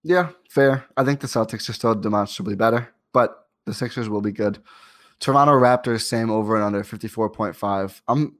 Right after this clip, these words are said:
I say easy under. I mean, I know they won fifty-nine last season. They added, quote unquote, Kawhi Leonard to that, but I think last season was, like,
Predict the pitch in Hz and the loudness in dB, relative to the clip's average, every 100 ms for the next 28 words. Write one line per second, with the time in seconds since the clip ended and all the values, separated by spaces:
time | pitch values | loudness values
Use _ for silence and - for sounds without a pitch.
0 | - 123 143 190 156 139 131 123 120 107 | -2 0 2 2 2 4 2 2 0 -2
1 | 92 _ _ _ - 117 120 123 135 135 | -6 _ _ _ -6 -2 2 4 4 6
2 | 131 135 131 139 139 127 127 120 117 - | 4 2 0 -4 -2 0 2 2 0 -2
3 | 117 110 107 107 - - _ _ 113 110 | -2 -2 -6 -8 -20 -20 _ _ 0 2
4 | 113 120 113 107 127 127 127 107 123 120 | 4 4 2 -2 2 4 4 4 2 2
5 | - 110 113 110 113 107 104 104 104 - | 0 4 4 4 0 -2 -2 0 -2 -4
6 | _ 113 104 - _ _ _ _ _ _ | _ 0 0 -2 _ _ _ _ _ _
7 | _ - 123 127 131 _ - 110 120 131 | _ -4 0 0 -2 _ -8 0 4 4
8 | 139 147 139 151 165 120 104 117 107 - | 2 0 0 0 0 0 0 -2 -2 -8